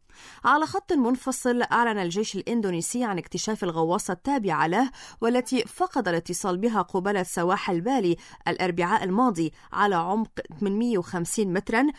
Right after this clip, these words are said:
مؤكداً أن السلطات تستعد لتنفيذ عمليات إجلاء الناجين المحتملين داخل الغواصة،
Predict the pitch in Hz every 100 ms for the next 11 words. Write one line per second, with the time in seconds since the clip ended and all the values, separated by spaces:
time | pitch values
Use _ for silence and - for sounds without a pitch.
0 | - - 254 262 392 339 226 208 208 202
1 | - 208 170 196 214 302 - 220 - 180
2 | 214 214 185 185 180 240 233 190 175 175
3 | 175 196 214 185 175 165 170 226 240 -
4 | 156 156 160 196 226 156 180 277 - 277
5 | 254 240 339 277 196 139 190 175 175 240
6 | 247 - 160